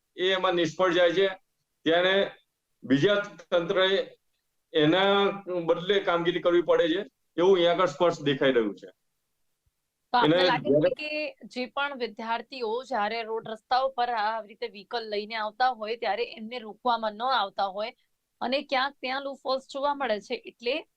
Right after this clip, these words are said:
Speaker 2: શાળાઓમાં ચેકિંગ
Speaker 1: સો ટકા.
Speaker 2: હાથ
Speaker 1: સો ટકા. કારણ કે જો ત્યાં આગળ જ એ લોકો રોકવા, રોકી દેતા હોય, કારણ કે આજે ટ્રાફિક નિયમન, અ, આપણે જોઈએ છીએ કે હાઈકોર્ટે ટ્રાફિક પોલીસને ઘણી વાર ફટકાર આપી છે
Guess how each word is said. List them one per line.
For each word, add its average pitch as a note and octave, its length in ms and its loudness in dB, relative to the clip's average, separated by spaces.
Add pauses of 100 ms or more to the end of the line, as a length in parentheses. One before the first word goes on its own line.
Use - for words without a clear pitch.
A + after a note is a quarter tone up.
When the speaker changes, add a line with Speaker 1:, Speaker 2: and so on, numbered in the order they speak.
(520)
Speaker 2:
શાળાઓમાં C#4 540 -2
ચેકિંગ A#3 380 2
Speaker 1:
સો A3 60 4
ટકા. F3+ 120 0
Speaker 2:
હાથ - 100 -2 (640)
Speaker 1:
સો F#3 140 4
ટકા. C3 240 0
કારણ D3+ 400 -2
કે G3 100 2
જો G#3 100 2
ત્યાં F#3+ 340 0
આગળ G#3 220 4
જ G3+ 80 0
એ G#3 140 6
લોકો G3+ 220 0
રોકવા, F#3+ 300 4 (200)
રોકી D#3+ 280 2
દેતા D3 340 2
હોય, B2+ 200 6
કારણ D#3+ 260 0
કે F#3 180 0 (360)
આજે C#3 220 2
ટ્રાફિક D#3 380 2
નિયમન, E3 540 2 (720)
અ, B2 60 0
આપણે C#3+ 340 4
જોઈએ D#3 280 4
છીએ D3+ 180 2
કે D3 120 2
હાઈકોર્ટે D3 480 4 (440)
ટ્રાફિક C#3+ 520 -2
પોલીસને C#3+ 800 -2 (320)
ઘણી B2 160 4
વાર D3+ 160 4
ફટકાર C#3 380 0
આપી A#2 220 0
છે A#2+ 180 -4